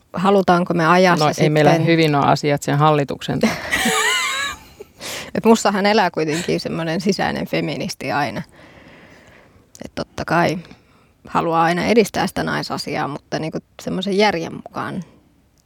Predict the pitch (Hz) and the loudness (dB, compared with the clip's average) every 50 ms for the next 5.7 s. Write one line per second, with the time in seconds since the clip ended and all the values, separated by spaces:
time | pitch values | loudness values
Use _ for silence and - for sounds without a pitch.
0 | _ _ - - - - - - _ _ _ - - - _ _ _ _ _ _ | _ _ -12 -10 -10 -10 -10 -14 _ _ _ -16 -16 -16 _ _ _ _ _ _
1 | _ _ _ _ _ _ _ _ _ _ _ _ _ _ - - - 226 220 208 | _ _ _ _ _ _ _ _ _ _ _ _ _ _ -18 2 4 6 6 6
2 | 220 208 - 190 185 180 180 - - 180 170 170 165 165 190 156 151 156 - 160 | 6 6 6 4 4 4 0 -2 0 0 2 2 2 2 0 -2 -4 -4 -4 -4
3 | - - 147 139 113 107 139 135 127 127 101 - 101 123 135 - 151 - - 147 | -2 0 0 0 0 -2 -2 -2 -4 -4 -6 -6 -8 -10 -10 -10 -10 -6 -6 -4
4 | 147 143 143 - 165 165 156 156 165 - 180 185 208 240 254 - 262 - - 285 | -4 -4 -4 -2 -2 -2 -2 -4 -6 -4 -2 0 0 0 0 0 -2 -2 -2 2
5 | - 302 311 302 - 330 - - - 151 - - - 185 | 4 4 4 6 4 0 2 2 2 2 0 -2 -6 -6